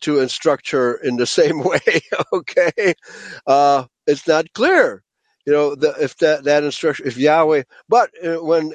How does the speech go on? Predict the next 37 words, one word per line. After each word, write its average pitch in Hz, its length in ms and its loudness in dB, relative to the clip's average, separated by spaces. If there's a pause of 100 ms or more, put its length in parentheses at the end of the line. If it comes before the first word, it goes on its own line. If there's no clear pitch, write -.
Eve 240 320 -4
co-, 175 160 -4
is 147 180 -4
confronted 175 560 -2
by 143 260 2 (500)
Nachash 151 600 0
in 151 140 -2
the 147 80 2
next 147 300 -2
chapter, 160 680 0 (640)
she 233 600 0 (200)
understands. 175 800 0
She's, 220 260 -4
she - 280 -8
said, 175 180 2 (320)
"Yahweh 190 560 2
said, 165 360 0 (440)
'Don't 180 340 2
eat 233 220 0
of 190 80 2
it, 160 140 0 (120)
but 151 320 -2
don't 165 280 2
even 127 400 -4
touch - 440 0
it.'" 131 320 -2 (1200)
That 226 240 2
information 156 580 -2
is 135 140 -6
not 151 260 0
contained 147 580 -2
in 131 220 -2
Genesis 127 440 -2
two 135 180 -2
sixteen 131 400 -2
and 113 80 -2
seventeen. 190 640 0